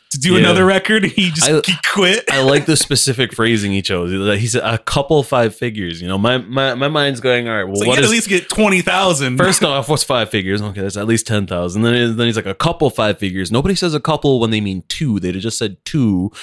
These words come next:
Speaker 2: So it's at least thirty thousand or more that they just slid him out of nowhere.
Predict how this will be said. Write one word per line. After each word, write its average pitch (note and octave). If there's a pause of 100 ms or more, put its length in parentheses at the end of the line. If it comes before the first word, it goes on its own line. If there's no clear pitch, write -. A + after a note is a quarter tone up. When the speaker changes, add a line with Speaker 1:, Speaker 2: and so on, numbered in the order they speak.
(100)
Speaker 2:
So B2
it's B2
at C#3
least F3+
thirty F3
thousand D3
or A#2+
more A2+
that G2
they G#2+
just F#2+
slid A2+
him F#2+
out F#2+
of E2
nowhere. D#2+